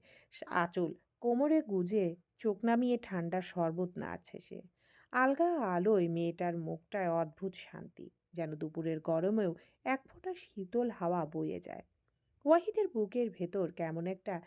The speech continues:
অচেনা দোলা দুলে উঠল। এই মেয়েটাকে তো সে প্রতিদিন দেখে, তবুও আজ কেন এত নতুন লাগছে? কেন মনে হচ্ছে রান্নাঘরের ধোঁয়া নয়, বরং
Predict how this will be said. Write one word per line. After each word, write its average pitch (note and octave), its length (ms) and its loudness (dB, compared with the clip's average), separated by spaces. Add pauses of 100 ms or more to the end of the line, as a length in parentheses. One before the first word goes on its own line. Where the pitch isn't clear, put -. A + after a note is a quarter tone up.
(280)
অচেনা G#3+ 440 -2
দোলা E3+ 380 -2 (280)
দুলে A3+ 300 2
উঠল। - 360 -8 (2250)
এই E4+ 220 10
মেয়েটাকে C4 460 6
তো A#3 180 4
সে G3 160 4
প্রতিদিন F#3 560 2
দেখে, - 380 -2 (100)
তবুও F3 320 6
আজ E3+ 280 2
কেন A3+ 220 4
এত A3 260 4
নতুন F3+ 460 4
লাগছে? E3+ 480 -8 (300)
কেন F4+ 240 6
মনে A#3+ 260 8
হচ্ছে C4 460 6
রান্নাঘরের E3+ 680 4
ধোঁয়া E3+ 300 4
নয়, F#3 220 6
বরং E3+ 360 4